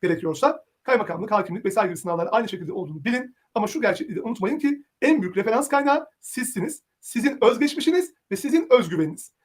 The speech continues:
Çünkü bu kurumların mülakatlarında yeri geldiği zaman kürsüye sizi çıkarıyorlar. Dört dakika, beş dakika halka hitap et.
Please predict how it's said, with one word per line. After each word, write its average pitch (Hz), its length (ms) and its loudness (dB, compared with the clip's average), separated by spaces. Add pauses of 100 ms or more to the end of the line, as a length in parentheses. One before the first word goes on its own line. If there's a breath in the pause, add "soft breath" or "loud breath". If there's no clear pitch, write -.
Çünkü 196 180 -6
bu 233 40 -6
kurumların 233 300 -2
mülakatlarında 196 720 -2 (180)
yeri 214 200 0
geldiği 220 220 2
zaman 196 240 -4
kürsüye 196 300 -6
sizi 233 140 -8
çıkarıyorlar. 269 480 0 (420)
Dört 294 200 2
dakika, 170 320 -2
beş 233 200 0
dakika 220 460 -2 (180)
halka 220 280 2
hitap 233 260 2
et. 139 200 -6